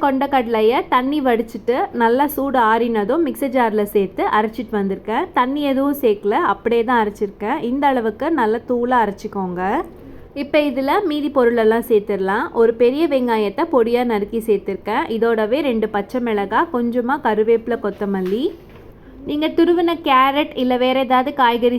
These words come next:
சேர்க்கறதுனாலும் சேர்த்துக்கலாம். கடைசியா இதுல ரெண்டு டேபிள் ஸ்பூன் கடலை மாவு, ரெண்டு டேபிள் ஸ்பூன் அரிசி மாவு,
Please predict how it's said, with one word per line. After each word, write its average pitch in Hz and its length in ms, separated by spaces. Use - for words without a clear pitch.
சேர்க்கறதுனாலும் 208 720
சேர்த்துக்கலாம். 202 720
கடைசியா 269 480
இதுல 220 220
ரெண்டு 254 240
டேபிள் 262 360
ஸ்பூன் 285 320
கடலை 226 340
மாவு, 208 260
ரெண்டு 247 220
டேபிள் 254 340
ஸ்பூன் 311 260
அரிசி 226 280
மாவு, 190 300